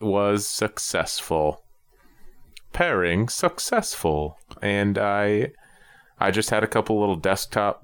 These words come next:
like, uh, little bookshelf speakers that I had and a, a little amp, and I ran it off the inverter in the F J.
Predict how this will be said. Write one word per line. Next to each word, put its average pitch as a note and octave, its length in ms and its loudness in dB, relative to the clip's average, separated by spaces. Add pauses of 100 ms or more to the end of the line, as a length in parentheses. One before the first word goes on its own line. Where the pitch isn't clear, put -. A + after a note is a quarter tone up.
(100)
like, F2 340 -2
uh, E2 240 0
little E2+ 200 0
bookshelf F#2+ 640 -2
speakers A2 680 0
that G#2 100 2
I G#2 60 2
had A2 420 0
and F2+ 140 0
a, E2+ 240 -4
a - 20 0
little F2+ 240 0
amp, G#2+ 360 -2 (560)
and F2+ 160 0
I E2 100 0
ran F2+ 340 0
it G2+ 220 0
off F#2 260 0
the E2 100 -2
inverter G2 680 2
in F2 220 0
the E2 120 0
F G#2 200 -2
J. B2+ 380 0